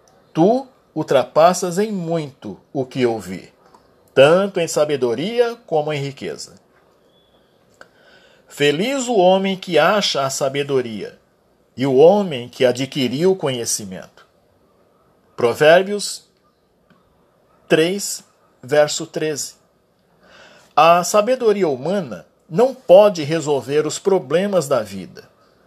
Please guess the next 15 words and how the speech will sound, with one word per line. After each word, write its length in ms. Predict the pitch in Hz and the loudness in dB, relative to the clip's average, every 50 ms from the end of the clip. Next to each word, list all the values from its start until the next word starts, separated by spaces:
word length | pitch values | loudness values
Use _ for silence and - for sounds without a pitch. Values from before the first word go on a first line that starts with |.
| _ _ | _ _
Só 460 | - - - - - 160 170 202 214 | -12 -10 -8 -2 2 4 4 4 4
Deus 760 | 202 170 135 131 120 104 98 78 - - - - - _ _ _ _ _ _ | 2 -2 -2 -2 -2 -2 -4 -8 -8 -10 -10 -10 -12 _ _ _ _ _ _
conhece 680 | - 143 135 135 127 117 120 127 - 160 165 - - 175 | -4 0 0 0 0 -2 -4 -2 -2 -4 -4 -8 -10 -10
o 40 | 147 | -10
caminho 500 | - - 156 139 123 113 113 113 113 110 | -6 -4 -4 -4 -4 -8 -14 -12 -12 -12
dos 260 | 107 123 113 101 98 | -10 -10 -10 -10 -10
homens. 600 | 98 85 67 - - - - - - - - _ _ _ _ _ _ _ _ _ _ _ _ _ _ _ _ _ _ _ _ _ _ _ _ _ _ _ _ _ _ _ _ _ _ _ _ _ _ _ _ - | -12 -12 -14 -16 -20 -20 -20 -20 -20 -20 -20 _ _ _ _ _ _ _ _ _ _ _ _ _ _ _ _ _ _ _ _ _ _ _ _ _ _ _ _ _ _ _ _ _ _ _ _ _ _ _ _ -6
No 100 | 202 208 | -4 -4
Salmo 340 | - 254 247 247 233 226 | 0 2 2 2 2 0
cento 300 | - - 190 185 180 - | -2 -2 -4 -4 -4 -4
e 60 | 143 139 | -2 0
onze, 420 | 139 156 165 165 160 135 127 120 | 2 2 2 0 -2 -4 -8 -6
verso 420 | 110 131 127 123 - - - 117 | 0 4 4 4 4 2 -8 -8
dez, 400 | 98 104 123 147 160 127 - - | -4 0 0 2 2 0 -2 -8
diz: 460 | 143 139 135 117 92 92 - - - | -10 -8 -8 -8 -8 -8 -8 -10 -10